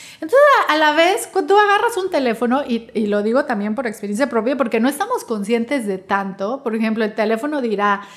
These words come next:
el nuestro dice, "Diseñado en Los Ángeles", pero fabricado en China. Entonces, si está, eh, diseñado en Los Ángeles, imagínense todo lo que involucra la producción de esto. O sea, lo diseño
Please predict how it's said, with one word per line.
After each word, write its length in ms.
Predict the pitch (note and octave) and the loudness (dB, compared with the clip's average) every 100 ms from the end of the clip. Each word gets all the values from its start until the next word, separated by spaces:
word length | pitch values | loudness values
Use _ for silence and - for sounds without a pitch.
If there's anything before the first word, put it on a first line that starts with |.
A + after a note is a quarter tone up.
| - - - | -20 -18 -6
el 200 | A#3+ B3+ | 0 2
nuestro 340 | C#4 C#4 D#4 | 2 0 0
dice, 680 | D#4 C#4+ D#4 D4 C#4+ C4 A3+ | 2 2 2 4 4 4 2
"Diseñado 640 | A#3 A3+ B3+ B3+ D4+ F4 F#4+ G#4+ G#4+ | 0 0 2 2 4 4 6 6 6
en 480 | D4+ A#3+ A3 G3 G3+ | 6 6 4 2 2
Los 200 | G#3+ G#3+ | 2 4
Ángeles", 600 | A#3 A3+ G#3+ E3+ - - _ _ _ _ _ _ _ - | 2 0 -4 -8 -10 -18 _ _ _ _ _ _ _ -2
pero 200 | A3+ G#3+ | 0 2
fabricado 480 | G3+ G3 F#3+ G#3 G3 | 0 -2 0 0 0
en 140 | G3 | -4
China. 400 | G3+ D#4+ A#3+ - - - - - - | 0 0 0 -6 -18 -20 -20 -10 -2
Entonces, 480 | A3+ C4 B3+ D#4 D#4 - - - _ _ _ | 4 4 6 2 0 -12 -20 -20 _ _ _
si 260 | - - D#4 | -4 2 4
está, 300 | D4+ D#4+ F#4 G#4+ G4 | 2 2 4 6 4
eh, 80 | - | 2
diseñado 640 | B3 D#4 D4+ C4+ B3+ D#4+ A4+ A4+ | 4 4 4 2 2 2 0 0
en 80 | D#4+ | 0
Los 160 | C4 | 0
Ángeles, 680 | A3+ G3+ G3+ G3+ A3+ C#4+ - _ | -2 -2 -4 -4 -4 -6 -12 _
imagínense 680 | D4 F4 E4+ F#4+ G#4+ B4+ - A4+ | -2 0 0 0 -6 -6 -4 -4
todo 280 | - F4 G4 | 0 0 2
lo 160 | F#4 - | 0 0
que 80 | C4+ | -2
involucra 960 | A3+ A3 B3 G4 - G#3 G3+ G3 A#3+ _ _ - | -2 0 4 4 2 -4 -4 -6 -10 _ _ -4
la 200 | B3 A#3+ | 0 2
producción 460 | B3 A#3 A#3 E4 F4 | 2 0 0 -2 0
de 220 | F4 F4+ | 0 0
esto. 480 | F4+ F4+ G#3 F3+ - | -2 -4 -6 -6 -8
O 80 | A#3 | -4
sea, 180 | B3 A#3+ | 0 2
lo 120 | B3+ | 2
diseño 340 | C#4 C4+ G4 | 2 0 -2